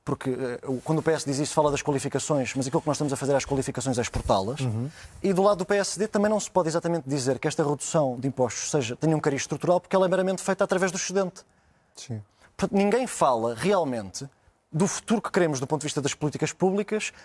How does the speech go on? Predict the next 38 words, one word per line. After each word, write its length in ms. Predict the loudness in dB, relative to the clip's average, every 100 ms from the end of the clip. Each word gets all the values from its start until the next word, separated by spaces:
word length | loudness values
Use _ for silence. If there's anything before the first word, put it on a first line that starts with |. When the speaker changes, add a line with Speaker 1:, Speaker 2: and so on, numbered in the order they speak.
| -4
Speaker 1:
num 220 | 2 2
ambiente 640 | 2 2 2 0 -4 -12 -14 -14
de, 220 | -2 -2 0 -2
em 180 | 0 0
que 100 | 0
a 40 |
inflação 340 | 2 2 0 -2
se 80 |
perpetue 640 | -2 0 0 2 2 2 -2
e 20 |
que 80 | -2
o 60 |
dinheiro 180 | 0 0
seja 220 | 0 0
mais 240 | 0 0 0
caro, 420 | 2 4 2 -2 -8 -20 -10
o 40 |
Estado 200 | -2 0
Social 240 | 0 0 0
seja 220 | 2 0
mais 240 | 0 0
caro, 360 | 0 2 2 0 -6 -4
a 80 |
defesa 360 | -4 0 0 0
seja 240 | 0 0
mais 200 | 0 -2
cara, 340 | 0 2 4 2
a 40 |
energia 340 | 0 0 0 -2
seja 220 | -2 -2
mais 220 | -2 0
cara. 260 | 2 2 0 -10 -8 -2
Que 80 | 0
políticas 380 | 2 0 0
públicas 340 | 0 0 2 0
é 60 |
que 80 | 0
queremos? 480 | 2 0 0 -8 -16